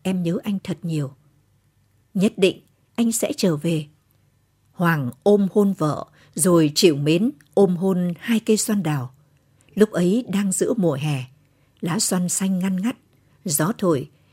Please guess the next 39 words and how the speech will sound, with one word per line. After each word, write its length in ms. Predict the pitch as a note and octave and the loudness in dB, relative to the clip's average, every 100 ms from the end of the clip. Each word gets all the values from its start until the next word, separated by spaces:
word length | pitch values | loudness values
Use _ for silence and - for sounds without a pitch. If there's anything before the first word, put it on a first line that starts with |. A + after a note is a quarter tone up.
| _ | _
những 180 | F#3 B3+ | -6 2
cành 220 | F#3+ D3 | 2 2
xoan 300 | - A3 G#3 | -4 -2 0
đung 180 | A3 A3 | 0 2
đưa 200 | A#3 A#3 | 0 0
tưởng 340 | A#3 E3+ A#2 | 2 2 2
như 120 | F#3 F#3+ | -2 0
chúng 220 | F3 G#3 | -2 -2
đang 200 | G3+ G3 | -2 -2
muốn 200 | F3 B3 | -2 -2
gom 200 | A#3+ A3 | -4 -2
lại 240 | F#3 D#3+ - | -2 -4 -4
với 100 | A3 | -4
nhau 320 | A3 G3 F#3 - - - | 0 0 -2 -6 -18 -14
thành 280 | - F3 D3+ | -2 -2 -2
hai 220 | B2 A#3 A#3+ | -2 -2 0
cái 160 | D4 | 0
lọng 260 | A#3 F3 C3 - | 0 -2 -4 -6
chở 220 | - D#3+ G#2+ | 2 2 0
che 240 | - F#3 G3 | -4 -4 -2
phút 140 | C4 C#4 | -4 -4
chia 200 | - G3+ | -2 -2
ly 300 | F#3 G3 F#3 - - - | 2 2 0 -4 -20 -12
giữa 320 | - - C4+ | 0 2 2
đôi 160 | G#3+ A3+ | 2 2
vợ 200 | A3 D#3 - | 2 -2 -2
chồng 300 | E3 D3 B2+ - _ _ _ _ _ - | -2 -2 -6 -12 _ _ _ _ _ -4
mới 280 | E3 E3+ | 0 0
bén 220 | B3+ F3 G#3 | 0 -2 -2
hơi 140 | G#3+ G3 | 0 0
nhau. 340 | F#3+ F3+ - _ _ _ _ _ _ _ _ _ _ _ _ | -2 -4 -8 _ _ _ _ _ _ _ _ _ _ _ _
Hoàng 280 | F3 D3 | -2 -2
ra 220 | B2 F#3 F#3+ | -4 -2 0
đi 400 | F#3 F3 E3+ - _ _ _ _ | 2 2 0 -2 _ _ _ _
được 220 | F#3+ E3+ | 0 2
hơn 160 | B3+ A3 | 0 2
chừng 240 | F#3+ D3+ | 0 0
một 140 | C#3+ - | -4 -6
tháng, 280 | D#3+ E3+ | -6 -4